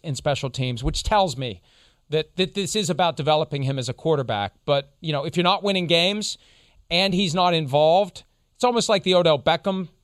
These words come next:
dynamic a little bit. Well, if you involved this guy a little bit more, maybe you'd be winning games because you're not winning games with him being involved on a limited basis. So I, I don't know.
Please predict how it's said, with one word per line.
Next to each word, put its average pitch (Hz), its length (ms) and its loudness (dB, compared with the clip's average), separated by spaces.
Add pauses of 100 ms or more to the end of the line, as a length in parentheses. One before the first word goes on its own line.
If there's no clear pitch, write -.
(120)
dynamic 175 460 0
a 180 40 -2
little 180 160 0
bit. 180 180 -2
Well, 233 220 2
if 220 100 -2
you 208 120 0
involved 214 580 4 (160)
this 214 160 -2
guy 220 160 2
a 214 80 2
little 214 140 2
bit 180 160 -4
more, 208 240 2
maybe 185 220 0
you'd 175 140 -4
be 170 120 -2
winning 151 320 -4
games 135 500 -2 (400)
because 180 300 2
you're 190 60 0
not 202 200 4
winning 190 240 0
games 165 320 2
with 151 160 0
him 151 380 0 (340)
being 156 220 2
involved 135 340 2
on 127 100 2
a 123 60 2
limited 120 300 -4
basis. 120 400 -4
So 131 300 0
I, 160 320 2
I - 20 2
don't 240 100 2
know. 208 80 2